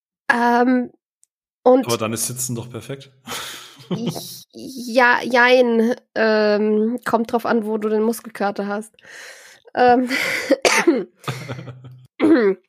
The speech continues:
Speaker 1: auf jeden Fall, mir kam der Film gar nicht so ultra lang vor. Ich, und zwar, weil ich deswegen so gespalten bin, weil dieser Film richtig krassen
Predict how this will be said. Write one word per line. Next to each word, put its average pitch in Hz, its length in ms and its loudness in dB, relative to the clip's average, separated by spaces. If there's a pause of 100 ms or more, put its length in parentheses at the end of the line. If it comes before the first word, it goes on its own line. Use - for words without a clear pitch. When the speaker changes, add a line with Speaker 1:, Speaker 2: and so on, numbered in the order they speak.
(420)
Speaker 1:
auf 247 140 -8
jeden 269 180 0
Fall, 240 400 0 (440)
mir 277 340 4
kam 262 340 -2
der 311 140 2
Film 285 340 2
gar 214 200 0
nicht 311 220 -2
so 262 140 -6
ultra 180 340 -4
lang 302 160 -2 (100)
vor. 160 240 -2
Ich, - 280 -8 (100)
und 240 200 -4
zwar, 277 640 0
weil 240 580 0
ich - 180 -8 (260)
deswegen 339 420 2
so 294 120 0
gespalten 277 560 -2
bin, 262 320 2 (500)
weil 240 380 4
dieser 370 260 4
Film 277 560 2 (480)
richtig 302 600 0
krassen 330 840 0